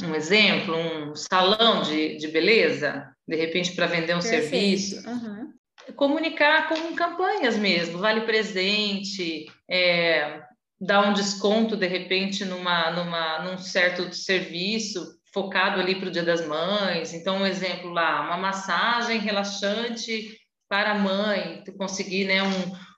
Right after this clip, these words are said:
Speaker 1: um custo melhor, enfim. Mas trabalhar como se fossem produtos mesmo, divulgar isso,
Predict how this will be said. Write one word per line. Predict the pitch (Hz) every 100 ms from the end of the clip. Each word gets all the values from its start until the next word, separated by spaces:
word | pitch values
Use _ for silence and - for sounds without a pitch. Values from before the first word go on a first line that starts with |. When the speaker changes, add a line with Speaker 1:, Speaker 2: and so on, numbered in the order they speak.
| -
Speaker 1:
um | 185 185
custo | 196 196
melhor, | 180 175 156 165 202 214 202 190
enfim. | 196 196 165 151 - - -
Mas | 196
trabalhar | 202 240 262 254 269
como | 311 330
se | 339
fossem | 320 302 320
produtos | 277 302 277 330 381 262
mesmo, | 196 165 156 156 165
divulgar | 196 214 214 208 220 190 190
isso, | 202 - 214